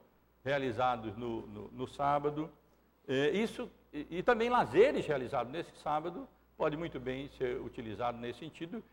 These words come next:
e até uma bênção, e nos ajuda até a os utilizar melhor, à luz da Bíblia,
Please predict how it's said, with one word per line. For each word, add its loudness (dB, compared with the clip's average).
e 6
até 2
uma 0
bênção, -2
e -8
nos -4
ajuda 2
até -2
a 4
os 4
utilizar -4
melhor, 0
à -6
luz -4
da -2
Bíblia, -6